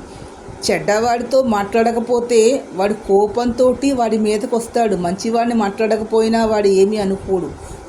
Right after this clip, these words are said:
సత్వగుణం కలిగినటువంటి వాడు, రజోగుణం కలిగిన వాడు ఒకసారి ఏదో వాళ్ళతో వీళ్ళతో చెప్పి ఒక రెండు మూడు మాటలు ఏదో మా మాటలతో మాట్లాడి వదిలివేస్తాడు.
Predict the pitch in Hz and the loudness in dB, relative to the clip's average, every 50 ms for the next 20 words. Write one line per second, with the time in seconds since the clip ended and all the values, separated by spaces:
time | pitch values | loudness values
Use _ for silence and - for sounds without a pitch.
0 | - - - - - - 226 220 - 240 240 220 240 233 233 233 220 214 220 220 | -18 -18 -14 -10 -4 -4 -4 -2 -2 -2 0 0 0 0 0 0 0 0 2 0
1 | 226 196 214 208 202 202 190 196 190 185 170 190 196 196 220 226 226 240 240 240 | 0 2 2 0 0 0 0 0 0 0 0 0 2 4 4 4 4 4 2 0
2 | 247 226 233 226 233 233 233 233 240 254 247 220 - - 208 226 208 202 214 240 | 0 0 0 2 2 2 2 2 2 2 0 0 0 -2 -2 0 2 2 2 2
3 | 247 233 214 208 190 226 214 202 202 202 208 202 - 226 220 220 214 214 233 220 | 2 4 4 4 4 2 2 2 2 0 0 0 0 0 2 2 0 2 0 0
4 | 226 226 208 202 - - 233 226 - - 196 196 196 196 196 196 202 196 196 190 | 2 2 0 0 0 -2 -2 -2 -2 -2 -2 -2 0 0 0 0 0 0 0 0
5 | 180 185 202 226 226 226 220 214 214 - - - - - - - - 196 196 226 | -2 -2 -2 0 2 2 2 0 0 -4 -12 -16 -18 -18 -12 -6 -2 0 2 2
6 | 220 190 - - 185 180 185 185 180 180 180 185 190 226 220 202 202 233 220 214 | 2 0 -2 -4 -6 -4 -2 -2 -2 -2 -2 -2 0 0 -2 0 0 0 0 0
7 | 196 196 196 196 - 220 220 208 208 233 233 - - - - - - - - 202 | 0 -2 -2 -2 -2 0 0 2 2 0 0 -2 -6 -10 -16 -18 -10 -4 -2 2
8 | 220 233 240 240 233 226 233 - 220 196 180 165 131 | 2 4 4 2 2 0 -2 -2 -2 0 0 -2 -2